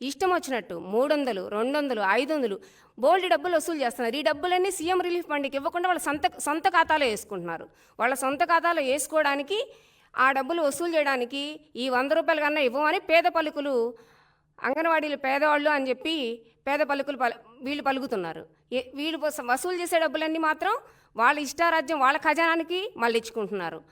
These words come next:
అలాగే నలభై రెండు రోజులు సమ్మె చేసినప్పుడు ఒక్కొక్క సెంటర్ నుంచి ఎనిమిది వందలు కలెక్ట్ చేశారు.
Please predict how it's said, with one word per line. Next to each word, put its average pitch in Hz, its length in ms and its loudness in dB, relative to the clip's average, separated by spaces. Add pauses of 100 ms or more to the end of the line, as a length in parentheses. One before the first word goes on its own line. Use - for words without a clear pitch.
(360)
అలాగే 240 600 0 (1120)
నలభై 311 280 2
రెండు 320 240 2
రోజులు 381 160 6
సమ్మె 320 280 2
చేసినప్పుడు 262 720 -2
ఒక్కొక్క 392 340 2
సెంటర్ 294 380 0
నుంచి 247 520 -4 (720)
ఎనిమిది 349 260 4
వందలు 330 300 2
కలెక్ట్ 233 320 -2
చేశారు. - 380 -12